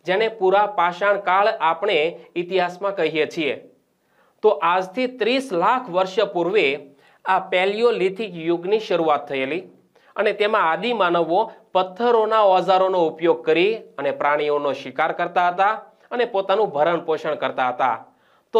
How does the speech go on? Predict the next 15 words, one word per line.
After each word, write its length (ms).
ત્રીસ 300
લાખ 280
વર્ષ 420
જૂની 320
પથ્થરની 640
કુહાડી 460
તેલંગાણા 600
રાજ્યમાંથી 640
પ્રાપ્ત 240
થઈ 200
છે. 120
તાજેતરમાં 800
તેલંગાણાના 880
મુલુગુ 340
જિલ્લામાંથી 640